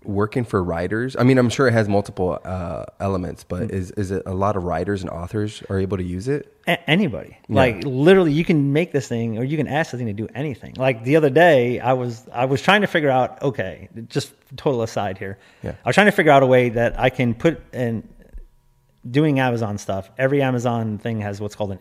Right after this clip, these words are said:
Speaker 2: asin. It's like a, like a unique S K U for every product, right?
Speaker 1: Gotcha.
Speaker 2: I wanna know how I can put an asin into a spreadsheet and have it give, have it go to Amazon, pull all the information, and put in my spreadsheet. So I was like, "Hmm." So I started Googling. That's the first thing you do, right? I'm like, "There's a thousand different things." Like, "Oh, this is a pain in the ass." So I was,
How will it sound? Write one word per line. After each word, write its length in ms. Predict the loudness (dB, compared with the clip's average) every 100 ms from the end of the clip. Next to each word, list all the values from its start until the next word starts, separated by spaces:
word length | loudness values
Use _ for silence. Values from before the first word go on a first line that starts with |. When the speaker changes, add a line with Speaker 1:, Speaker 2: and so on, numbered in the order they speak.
| -10
Speaker 2:
asin. 340 | -12 -12 -20
It's 140 | -16
like 160 | -12 -10
a, 240 | -10 -12 -12
like 160 | -12 -10
a 180 | -10 -12 -14 -8
unique 300 | -4 -4 -6
S 100 | -12
K 160 | -10
U 120 | -12
for 160 | -12 -14
every 200 | -12 -14
product, 400 | -12 -14 -14 -16
right? 120 | -16
Speaker 1:
Gotcha. 280 | -10 -10 -12 -18 -20 -4
Speaker 2:
I 40 |
wanna 180 | 2 4
know 120 | 6
how 140 | 6 6
I 80 | 4
can 140 | -2
put 200 | 0 0
an 100 | 2
asin 400 | 2 0 0 -4
into 280 | -4 -4 -4
a 20 |
spreadsheet 640 | -6 -8 -8 -8 -12 -14 -12
and 100 | -8
have 180 | -6 -6
it 120 | -6
give, 280 | -4 -4 -4
have 180 | -4
it 120 | -2 2
go 120 | 4
to 100 | 4
Amazon, 460 | 2 0 -2 -4
pull 220 | -6 2 2
all 60 |
the 100 | 2
information, 480 | -4 -6 -8 -8 -8
and 140 | -10
put 120 | -8 -8
in 80 |
my 100 | -8
spreadsheet. 480 | -14 -18 -20 -20 -20 -20 _ _ _ _ _
So 100 | -10
I 40 | -8
was 120 | -6
like, 220 | -8 -12 _ _ _ -8
"Hmm." 180 | -8 -6
So 120 | 0
I 40 | 4
started 360 | 4 4 2
Googling. 320 | 2 2 0
That's 180 | -8 -10
the 80 | -4
first 160 | -4 -2
thing 80 |
you 60 | -2
do, 100 | -2
right? 180 | -2 -4
I'm 500 | -4 -6 -12 -14 -8
like, 180 | -8 -6
"There's 180 | -8
a 80 | -8
thousand 400 | -4 0 2 2
different 220 | -4 -4
things." 200 | -4 -4
Like, 140 | -6 -8
"Oh, 80 | -8
this 120 | -8
is 60 | -10
a 40 | -16
pain 220 | -16 -16
in 60 |
the 60 | -16
ass." 160 | -18 -10
So 100 | -8
I 60 |
was, 120 | -8